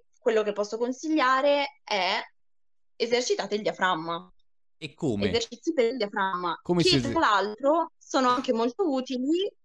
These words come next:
Speaker 1: per poter ritornare anche a uno stato di tranquillità e abbassare un pochino la soglia di attivazione del nostro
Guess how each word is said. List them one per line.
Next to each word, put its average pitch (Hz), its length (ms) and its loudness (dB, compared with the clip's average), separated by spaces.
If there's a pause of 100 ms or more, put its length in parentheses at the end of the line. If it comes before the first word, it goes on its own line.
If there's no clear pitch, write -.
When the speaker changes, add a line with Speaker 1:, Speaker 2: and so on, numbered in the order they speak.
(100)
Speaker 1:
per 226 400 2 (960)
poter 269 320 2
ritornare 220 540 0
anche 208 180 -4
a 208 60 -2
uno 226 80 -2
stato 208 320 -4
di 165 120 -4
tranquillità 202 800 0
e 202 40 0
abbassare 190 400 -2
un 190 60 -6
pochino 190 360 -8
la 180 100 0
soglia 180 300 -2
di 170 100 -2
attivazione 180 840 -4
del 175 120 4
nostro 190 480 0